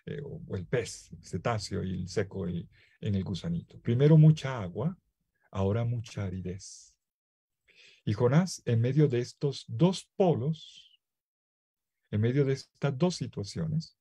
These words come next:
ambas negativas, el pescado y la del animalito, se encuentra con animales que aparecen en ambas ocasiones como enviados por Dios,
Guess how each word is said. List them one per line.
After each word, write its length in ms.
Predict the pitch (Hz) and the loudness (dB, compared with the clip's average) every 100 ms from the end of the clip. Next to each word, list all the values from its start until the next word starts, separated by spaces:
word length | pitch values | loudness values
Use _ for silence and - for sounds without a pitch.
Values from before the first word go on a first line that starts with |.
| - | -8
ambas 280 | 95 92 90 | -6 -4 -4
negativas, 560 | 87 85 117 101 - | -6 -6 -8 -10 -12
el 140 | - 87 | -12 -12
pescado 500 | 85 - 107 98 - | -12 -8 -6 -6 -8
y 60 | 98 | -10
la 100 | 90 | -10
del 220 | - - _ - - - | -12 -14 _ -20 -20 -6
animalito, 600 | 101 92 85 85 - 160 _ _ _ | -2 0 -2 -4 -6 -8 _ _ _
se 180 | - 139 | -4 -2
encuentra 420 | 156 180 196 185 | 2 2 2 -2
con 240 | 151 131 - | -2 -2 -4
animales 640 | 120 113 131 165 180 - _ _ _ _ _ _ | -2 -2 0 -2 -4 -12 _ _ _ _ _ _
que 100 | - | 0
aparecen 640 | 131 120 123 165 - 196 180 - | 0 2 2 0 0 -4 -4 -4
en 160 | 120 | 0
ambas 340 | 143 170 165 - | 4 4 4 -2
ocasiones 480 | - 101 135 151 156 | -4 -4 2 2 2
como 320 | 147 127 - | 0 -2 -6
enviados 840 | - 127 110 110 120 165 151 80 - | -2 -2 -2 -4 -2 0 0 -4 -8
por 240 | 80 - | -10 -10
Dios, 680 | - - - - - - | -14 -20 -20 -20 -20 -20